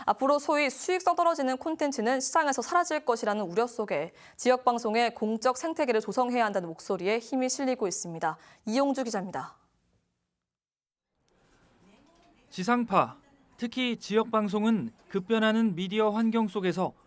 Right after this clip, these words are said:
Speaker 2: 전례 없는 위기를 맞고 있습니다. 실제로 지역 엠비씨 방송 광고 매출은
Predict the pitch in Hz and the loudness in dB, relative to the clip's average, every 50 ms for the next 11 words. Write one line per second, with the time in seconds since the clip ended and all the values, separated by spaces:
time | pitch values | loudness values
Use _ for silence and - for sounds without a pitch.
0 | _ _ _ - - 160 175 196 208 208 208 202 196 196 196 208 214 208 180 127 | _ _ _ -6 -2 0 0 2 4 4 4 4 2 2 0 0 -2 -2 -2 -4
1 | 147 185 190 220 233 233 220 208 202 185 - - 175 156 - - 151 151 147 156 | -4 -4 -2 -2 0 0 0 0 0 -2 -2 -4 -4 -4 -4 -4 -6 -2 2 2
2 | 151 131 - - _ _ _ _ _ _ _ _ _ _ - - 220 190 226 226 | 2 2 0 -4 _ _ _ _ _ _ _ _ _ _ -4 -4 -2 0 2 2
3 | 214 220 220 214 190 185 - 185 196 202 196 185 180 190 185 190 180 180 - 208 | 4 4 4 2 0 -2 -2 0 2 2 4 4 2 2 0 -2 -4 -6 -6 -4
4 | 202 190 - - 196 170 180 208 208 196 190 190 190 180 190 185 180 170 - - | -6 -6 -4 -6 -6 -4 -4 -2 -2 0 0 0 0 2 2 0 0 0 -2 -2
5 | 180 190 214 190 117 | -2 -2 0 -2 -2